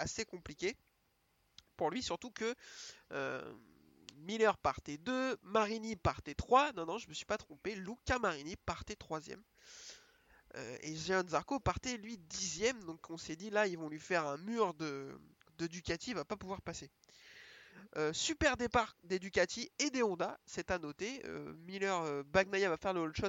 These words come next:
et va essayer de s'envoler avec Miller derrière lui et Marquez. Paul Espargaro fait un super départ.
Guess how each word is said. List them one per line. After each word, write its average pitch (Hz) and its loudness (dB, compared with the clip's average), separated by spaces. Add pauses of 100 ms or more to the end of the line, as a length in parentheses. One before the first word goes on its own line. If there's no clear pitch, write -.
et 170 -6
va 143 0
essayer 170 -2
de - -10
s'envoler 170 0
avec 147 0
Miller 180 2
derrière 147 2
lui 165 -8
et 170 2
Marquez. 185 4 (440)
Paul 226 10
Espargaro 196 4
fait 175 -2
un 156 0
super 175 0
départ. 147 0